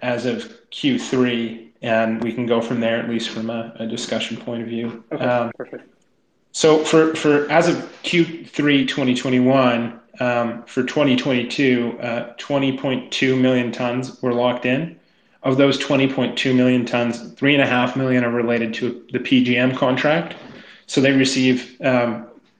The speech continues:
Speaker 1: a, uh, basically a, a price increase to, to P G M. And I think I do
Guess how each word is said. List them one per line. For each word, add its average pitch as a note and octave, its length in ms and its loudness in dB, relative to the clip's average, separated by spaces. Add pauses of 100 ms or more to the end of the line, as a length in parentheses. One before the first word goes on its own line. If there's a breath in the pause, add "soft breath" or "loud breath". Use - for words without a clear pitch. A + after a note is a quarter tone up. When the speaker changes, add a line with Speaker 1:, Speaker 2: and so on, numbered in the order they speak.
Speaker 1:
a, B2 360 0
uh, A#2 180 0 (300)
basically C3 480 2
a, A#2 160 0
a - 40 -2
price B2+ 340 4
increase B2+ 480 0
to, A#2 300 -2
to A2+ 160 -6
P B2 180 0
G A2+ 140 -2
M. A#2+ 160 -2
And A#2 200 -8 (140)
I B2 100 -6
think E3+ 200 0
I B2+ 60 2
do B2+ 380 6